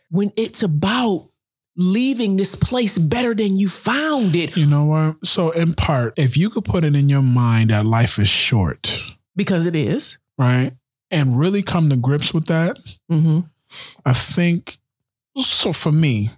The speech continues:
Speaker 2: knowing that life is short, I know that I wanna take advantage of every day that I have possible to do something, some good, somewhere to impact somebody, because not only is a re-, is it a responsibility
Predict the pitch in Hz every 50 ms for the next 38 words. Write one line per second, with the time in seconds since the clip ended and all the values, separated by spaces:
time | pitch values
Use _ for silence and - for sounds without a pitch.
0 | _ _ - 139 147 151 151 147 147 139 139 139 139 135 139 131 127 127 127 127
1 | 127 127 - - 127 117 - - - - 123 110 107 107 - _ - 143 143 147
2 | 143 139 135 131 127 131 127 139 135 139 135 135 131 - 147 135 127 123 123 127
3 | 123 120 120 120 120 113 127 - - 147 151 151 151 156 151 151 147 147 139 -
4 | - 127 120 117 117 113 127 - 123 117 117 110 117 120 113 110 - - - -
5 | 131 117 120 120 - - 110 107 107 110 - - - 143 - - 120 113 107 -
6 | - - - - - 147 135 135 - - 123 120 120 120 117 120 - - - -
7 | - - - - - - _ - - - - - 170 170 170 151 131 131 127 123
8 | 123 123 120 117 - - - - - - 165 170 170 160 143 123 123 123 120 117
9 | 117 117 117 123 131 - - 165 131 127 127 - - 131 117 117 - - - 120
10 | 113 113 113 107 107 107 107 - 120 - 135 123 120 135 143 151 156 - - 147
11 | 147 143 139 139 131 131 127 127 127 - _ _ _ _ _ _ _ - 139 139
12 | 131 139 131 123 117 120 131 131 - - 151 143 139 139 131 131 120 127 - -
13 | - 143 123 127 - 127 120 127 127 123 120 123 120 120 120 -